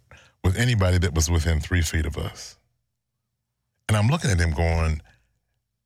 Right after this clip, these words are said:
"How does he do that?" And they asked him who you are. "Well, eleven seconds, ten seconds. You know, um, I'm a motivational speaker.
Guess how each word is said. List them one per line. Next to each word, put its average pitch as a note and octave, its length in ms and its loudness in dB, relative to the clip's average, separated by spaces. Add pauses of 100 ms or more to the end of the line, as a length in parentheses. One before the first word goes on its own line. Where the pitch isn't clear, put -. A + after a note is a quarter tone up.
(180)
"How B2+ 280 -2
does B2 240 0
he F2 140 0
do D#2 360 -2
that?" - 280 -4 (380)
And G#2 120 2
they B2+ 80 0
asked C#3+ 180 -2
him A2+ 140 0
who C3 160 0
you A#2 180 2
are. C3 240 0
"Well, A2 140 0
eleven B2 360 2
seconds, - 440 -4
ten A2+ 200 0
seconds. - 540 -6 (1000)
You G2 120 0
know, F2 240 2
um, E2 640 0
I'm F2 200 2
a G2 40 2
motivational F#2+ 380 0
speaker. C3 680 0